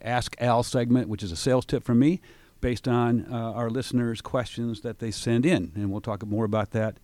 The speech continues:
toward the end. But I'm really pumped today because we've got some smart people in the room. We've got a packed house in the room. Uh, we've got actually four companies represented here,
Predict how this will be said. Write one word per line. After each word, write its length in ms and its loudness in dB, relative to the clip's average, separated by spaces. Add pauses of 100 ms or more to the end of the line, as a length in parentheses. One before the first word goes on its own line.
(200)
toward 280 2
the 200 4
end. 220 0 (320)
But 100 -2
I'm 220 6
really 160 8
pumped 260 6
today 240 6
because 300 4
we've 200 4
got 220 2
some 140 -2
smart 340 0
people 360 0
in 200 4
the 80 4
room. 180 2
We've 140 2
got 140 2
a 40 -6
packed 500 -4
house 420 -4 (400)
in 240 8
the 100 8
room. 320 6 (560)
Uh, 180 -4
we've 200 0
got 180 2
actually 240 0
four 280 2
companies 420 0
represented 440 0
here, 280 0